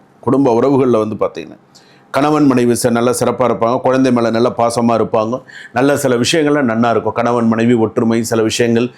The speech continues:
மிஸ் அண்டர்ஸ்டாண்டிங் இருக்க தான் இருக்கும், ஆனா சரியாயிடும், பேசி சரியாயிடும். அது ஒண்ணும் பெரிய அப்படியே போக கூட, போக போக சரியா இருக்கா. ஆனா மூணாவது மனுஷங்களால தான் கணவன் மனைவிக்குள்ள சண்டை வரும். சும்மா சாதாரணமா சின்ன விஷயத்துக்கெல்லாம் சண்டைகள்லாம் வராது, வந்தாலும் அதெல்லாம் சரியாயிடும்.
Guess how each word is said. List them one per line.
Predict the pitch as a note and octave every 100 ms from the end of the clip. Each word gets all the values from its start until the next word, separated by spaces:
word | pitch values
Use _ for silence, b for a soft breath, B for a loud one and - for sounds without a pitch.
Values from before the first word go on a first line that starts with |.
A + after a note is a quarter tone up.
| B B
மிஸ் | B2 E3+
அண்டர்ஸ்டாண்டிங் | E3 E3 E3 E3 D#3
இருக்க | D3+ D#3+
தான் | E3 E3+
இருக்கும், | D3+ C3+ C3+
ஆனா | A2 E3 E3 - - - -
சரியாயிடும், | D3+ F#3 A#2+ G#2+ -
பேசி | D3 C#3+ C3+ C3+
சரியாயிடும். | D#3+ A#2+ F2 E2
அது | A#2
ஒண்ணும் | C#3 D3 C3+ B B -
பெரிய | C#3 D#3+
அப்படியே | B2 D3+ C#3+
போக | - D#3 D#3+ D3+
கூட, | D3+ C3+
போக | C#3+ D3
போக | D#3 D#3 D#3
சரியா | C#3 C3
இருக்கா. | A#2 G2+ - B
ஆனா | C#3+ E3+
மூணாவது | C#3+ F#3 F3+ D3+
மனுஷங்களால | D3 D3+ D3 D3+ D3+
தான் | F3
கணவன் | C3+ C#3 D#3+ D3+
மனைவிக்குள்ள | C#3 C3+ B2 C#3+
சண்டை | C#3+ B2 A#2+
வரும். | A2 F#2+ - B B
சும்மா | B D3 E3
சாதாரணமா | C#3 D3+ D3+ D3+ D#3
சின்ன | D3+ C#3 D3+
விஷயத்துக்கெல்லாம் | C3 B2+ B2 C3 C3+ B2
சண்டைகள்லாம் | A#2+ B2 A#2 A2+
வராது, | G#2 G2+ F#2
வந்தாலும் | G#2+ C3+ C#3+ D#3
அதெல்லாம் | - B2+ C3 G#2+ F#2 B2+
சரியாயிடும். | D3 C3 A#2+ F#2